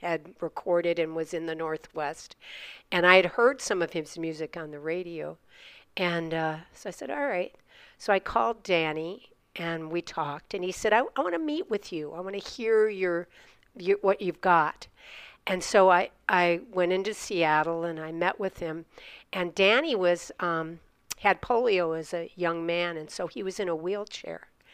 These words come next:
And when I opened the door, he came in this electric wheelchair, and I said, "Oh." And he said, "Yeah,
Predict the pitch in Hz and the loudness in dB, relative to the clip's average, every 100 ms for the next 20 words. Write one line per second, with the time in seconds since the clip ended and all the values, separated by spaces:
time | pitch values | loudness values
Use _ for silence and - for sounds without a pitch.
0 | - - - - - 185 180 190 196 196 | -20 -20 -20 -20 -2 2 2 2 2 6
1 | 202 220 226 208 185 220 302 208 - - | 6 6 4 0 4 4 6 2 0 -8
2 | 302 330 302 214 202 185 190 175 190 175 | -4 -2 -2 -4 -4 -2 -2 -2 -2 0
3 | 185 - 190 190 185 262 - - 185 170 | -2 -2 -8 -4 -4 -4 -10 -10 -8 -8
4 | 165 170 - 175 175 _ _ _ - 277 | -10 -12 -4 -4 -4 _ _ _ -2 0
5 | 440 143 - _ _ _ - _ 202 196 | 0 -4 -8 _ _ _ -20 _ -6 -2
6 | 208 - 220 - - - - 220 208 202 | -2 2 0 0 -10 -18 -12 4 8 12
7 | 185 180 180 | 12 10 6